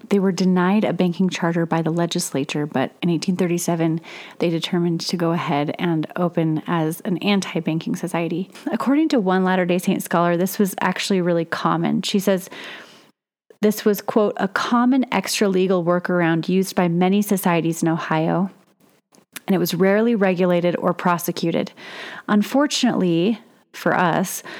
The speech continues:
the small-scale bank that the Safety Society was has no modern parallels and is an oddity of early community banking," close quote. So it's difficult for us in our modern era with highly regulated banking systems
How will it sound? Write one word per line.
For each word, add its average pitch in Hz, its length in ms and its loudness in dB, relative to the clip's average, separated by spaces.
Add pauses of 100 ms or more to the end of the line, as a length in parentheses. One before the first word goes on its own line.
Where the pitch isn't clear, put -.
(220)
the 208 100 2
small-scale 220 640 2
bank 190 320 0
that 202 80 -2
the 190 80 -2
Safety 190 320 0
Society 175 500 0
was 165 600 0
has 180 280 0
no 202 300 4
modern 190 400 2
parallels 165 800 -2 (440)
and 190 120 2
is 180 100 0
an 185 140 2 (120)
oddity 185 600 0
of 185 160 -2
early 185 280 2
community 170 480 0
banking," 160 520 -2 (260)
close 175 260 0
quote. - 300 -2 (480)
So 240 120 0
it's - 100 0
difficult 269 420 0
for 190 120 2
us 185 200 0
in 190 80 2
our 170 140 2
modern 180 680 2 (140)
era 170 340 2
with 170 160 -2
highly 185 760 2
regulated 160 600 0
banking 165 320 -2
systems 160 520 -2